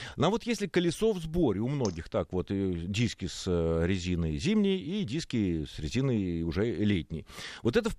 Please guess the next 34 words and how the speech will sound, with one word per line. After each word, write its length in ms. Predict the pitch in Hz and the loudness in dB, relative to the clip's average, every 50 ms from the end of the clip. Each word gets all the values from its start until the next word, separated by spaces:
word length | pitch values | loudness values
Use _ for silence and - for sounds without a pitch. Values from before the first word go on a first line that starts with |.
| - 240 | 2 2
принципе, 320 | 262 240 - 233 190 180 | 2 -2 -4 -2 0 0
наверное, 400 | 160 147 135 165 190 214 190 180 | 2 2 2 2 2 2 2 0
можно 340 | 147 135 165 196 180 170 165 | 0 2 0 0 0 -2 -2
попробовать. 680 | - 160 160 _ - 175 175 156 113 92 85 - - - | 0 -2 0 _ 2 2 4 4 2 0 -4 -6 -6 -6
Но 100 | 110 117 | -4 -4
на 100 | 139 156 | -4 -6
что 180 | - - 233 233 | -4 -4 -2 -2
нужно 180 | 220 165 151 | 0 0 0
обратить 360 | 147 131 135 135 - 147 123 | -2 0 0 -2 -4 -6 -4
внимание 360 | - 139 147 151 139 123 113 107 | -2 -2 0 0 2 0 0 0
человеку? 600 | - 135 143 151 165 185 233 254 - - 117 104 | -2 0 0 0 0 2 0 0 0 2 0 2
Ну, 220 | 120 156 147 107 - _ | 2 2 0 -2 -6 _
понятно, 340 | - 82 92 87 69 - 69 | -2 -2 0 0 -2 -6 -10
что 140 | - - 80 | -6 -6 -6
это 100 | - - | -4 -4
должен 240 | 76 78 67 65 71 | -4 -4 -2 -2 -2
быть 100 | 71 71 | -2 -2
достаточно 400 | - 78 - - - - - 85 | -4 0 0 -2 -2 0 -2 0
крепкий 320 | - 104 87 - - - | 2 2 2 2 0 -2
мужчина. 440 | 76 80 85 - - 214 208 190 - - - - - - - - | -2 -2 -2 0 2 4 2 2 0 -2 -12 -12 -12 -12 -12 -6
Дамам 400 | - 85 - 87 80 78 71 69 | 0 2 4 4 4 0 -4 -4
тут, 260 | - 80 69 - - | -8 -8 -8 -6 -4
наверное, 400 | 73 76 73 73 71 - 69 67 | -2 0 2 2 2 0 0 -2
не 80 | 69 69 | -2 -2
стоит 300 | - - 175 190 185 - | 0 2 2 2 2 2
этим 220 | 156 - 151 135 | 0 -2 -2 -2
заниматься. 480 | 135 139 143 143 143 139 131 - - 110 | 0 0 2 2 2 0 0 -2 -2 -4
Который 240 | - 123 - 156 | -2 0 0 0
сам 240 | 151 - - 180 160 | 0 2 2 2 2
никогда 280 | 156 147 - 147 143 143 | 2 0 0 0 0 0
толком 360 | - 165 165 139 - 139 127 | 2 2 2 2 0 -6 -2
колёса 400 | - 143 147 156 151 - - 156 | 0 0 2 2 0 0 -2 -2
не 100 | 151 160 | 0 2
менял, 460 | 165 175 185 196 226 233 233 214 - | 4 4 4 4 4 2 2 -2 -4